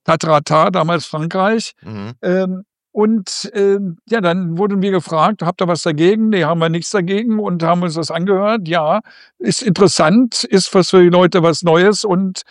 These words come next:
Speaker 1: auch eine andere, äh, äh, Persönlichkeit. Die Frau ist extrem musikalisch, hochmusikalisch und auch eine nette Person.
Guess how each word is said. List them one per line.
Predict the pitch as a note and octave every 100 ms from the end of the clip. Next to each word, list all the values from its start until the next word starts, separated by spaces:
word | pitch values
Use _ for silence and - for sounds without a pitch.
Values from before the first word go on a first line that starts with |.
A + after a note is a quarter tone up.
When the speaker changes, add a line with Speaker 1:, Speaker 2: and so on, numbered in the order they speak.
| _ _
Speaker 1:
auch | - G#3 -
eine | F#3 F3+
andere, | F#3+ G#3 G#3 G3 G3 - _ -
äh, | F3+
äh, | F3+ A3 F#3 F#3
Persönlichkeit. | E3 F3 D#3+ A#3+ C#4+ F3+ D#3+ C3+ D3
Die | E3
Frau | E3+ C#3+ D#3 G#3+
ist | F#3 G3
extrem | E3+ - F#3 G3+
musikalisch, | G#3+ G3 F3 D#3+ - E3 G3 G3+ -
hochmusikalisch | A#3 F#3 F3+ D#3 - D3+ D#3 F3
und | G3 E3+ F3+ _ - - -
auch | F3 E3
eine | F3+ E3+ F3
nette | F3+ F#3+
Person. | F3 F3+ F3 G3 B2+ F2